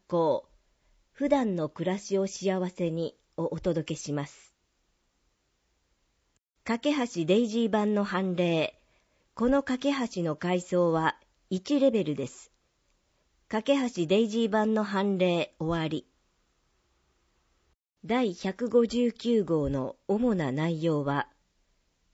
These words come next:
特集、四日市市社会福祉協議会は何をしているの？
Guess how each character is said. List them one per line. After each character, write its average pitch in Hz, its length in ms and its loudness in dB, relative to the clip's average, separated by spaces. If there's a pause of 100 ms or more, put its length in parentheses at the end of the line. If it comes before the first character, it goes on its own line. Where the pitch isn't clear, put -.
特 196 300 -2
集、 208 520 -2 (240)
四 202 200 2
日 262 240 -2
市 254 240 -6
市 151 180 -12
社 190 160 -4
会 247 240 0
福 240 240 -4
祉 - 220 -8
協 226 220 2
議 226 140 0
会 165 300 -4
は 127 180 -4 (200)
何 208 280 0
を 151 120 -4
し - 100 -12
て - 140 -2
い 151 180 0
る 151 140 -4
の？ 165 160 -4